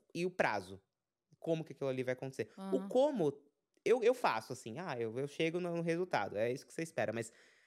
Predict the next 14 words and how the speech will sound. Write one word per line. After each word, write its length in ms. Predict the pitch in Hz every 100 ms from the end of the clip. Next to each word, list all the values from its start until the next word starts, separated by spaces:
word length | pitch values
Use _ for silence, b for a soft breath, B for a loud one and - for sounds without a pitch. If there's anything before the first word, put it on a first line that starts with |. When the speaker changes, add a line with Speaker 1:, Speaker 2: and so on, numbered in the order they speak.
| b -
Speaker 1:
o, 320 | 50 - - -
essas 280 | 139 - 196
duas 180 | 190 254
primeiras 340 | - 214 202
perguntas 420 | 208 180 143 135 135
e 40 |
o 40 |
prazo, 520 | 127 143 156 170 127 123
assim, 240 | - 123
de 240 | 117 110 b b -
contexto, 600 | 175 185 147 123 - 123
o 80 | -
quê? 340 | - 147 214 _ _ _ _ _ -
E, 140 | 135